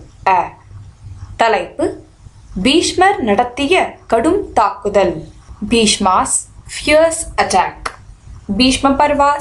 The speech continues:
செக்ஷன் ஃபிஃப்டி நைன் ஏ. மகாபாரதா in தமிழ். இது பீஷ்மவத பருவம் பதினேழு.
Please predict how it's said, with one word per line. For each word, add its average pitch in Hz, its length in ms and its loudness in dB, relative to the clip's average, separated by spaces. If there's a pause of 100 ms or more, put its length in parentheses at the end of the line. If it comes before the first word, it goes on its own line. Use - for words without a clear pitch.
(100)
செக்ஷன் 262 520 0
ஃபிஃப்டி 226 300 -4
நைன் 240 480 0
ஏ. 185 260 2 (460)
மகாபாரதா 202 1120 2 (140)
in 185 380 -8
தமிழ். 185 360 -2 (1200)
இது 208 400 0 (400)
பீஷ்மவத 196 680 2
பருவம் 214 480 0 (240)
பதினேழு. 202 800 0